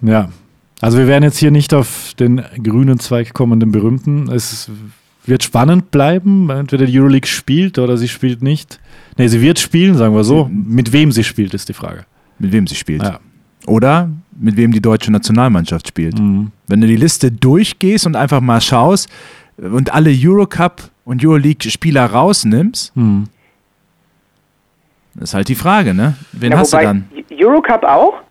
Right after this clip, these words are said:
Speaker 1: Eurocup, nee, Eurocup pausiert.
Speaker 2: Eurocup pausiert?
Speaker 1: Ja, ja.
Speaker 3: Okay.
Speaker 1: Ja,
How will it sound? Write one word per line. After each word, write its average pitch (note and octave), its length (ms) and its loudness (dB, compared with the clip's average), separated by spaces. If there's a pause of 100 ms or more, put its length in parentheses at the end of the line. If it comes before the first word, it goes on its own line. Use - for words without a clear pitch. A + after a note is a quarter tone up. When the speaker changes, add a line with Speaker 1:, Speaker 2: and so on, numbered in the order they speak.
(600)
Speaker 1:
Eurocup, C#3+ 380 2
nee, C3 160 2 (220)
Eurocup D#3+ 240 2
pausiert. A#2+ 480 2 (400)
Speaker 2:
Eurocup F3+ 340 0
pausiert? A#2 440 2
Speaker 1:
Ja, - 60 -18
ja. - 60 -20
Speaker 3:
Okay. B2+ 240 -14
Speaker 1:
Ja, A#2+ 160 -2